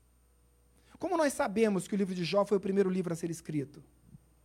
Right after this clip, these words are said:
Porque Jó dizia que ele oferecia sacrifícios ao Senhor. E como é possível um homem oferecer sacrifícios ao Senhor,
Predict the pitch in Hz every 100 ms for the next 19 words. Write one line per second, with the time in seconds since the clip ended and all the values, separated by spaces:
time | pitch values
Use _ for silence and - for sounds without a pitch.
0 | _ _ _ _ _ _ _ _ _ _
1 | _ _ _ _ _ _ _ _ _ _
2 | _ _ _ - - 247 175 175 180 208
3 | 226 175 185 180 190 - 214 180 180 190
4 | 247 226 - - 175 180 202 214 202 196
5 | 185 202 196 294 285 - 160 - _ _
6 | _ _ _ _ _ _ _ _ _ _
7 | _ _ _ _ _ _ 233 359 370 294
8 | 294 240 - 220 202 208 190 185 185 175
9 | 180 165 170 170 190 180 170 180 160 208
10 | 165 180 202 285